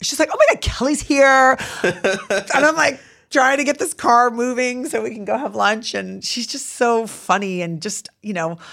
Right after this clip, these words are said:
Speaker 1: unapologetic. And she's just, she's delicious. That's a great word for her.
Speaker 2: Watching, watching people make cameos is one, <laughs> one thing that's come up, I think, on a few different seasons of Ultimate Girls Trip.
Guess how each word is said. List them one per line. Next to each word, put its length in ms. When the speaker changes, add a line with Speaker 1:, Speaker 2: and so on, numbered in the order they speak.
Speaker 1:
unapologetic. 960
And 160
she's 180
just, 240
she's 200
delicious. 640
That's 180
a 40
great 200
word 160
for 140
her. 160
Speaker 2:
Watching, 760
watching 480
people 320
make 400
cameos 800
is 160
one, 180
<laughs> 140
one 220
thing 180
that's 220
come 240
up, 160
I 100
think, 220
on 260
a 80
few 220
different 320
seasons 400
of 160
Ultimate 360
Girls 300
Trip. 340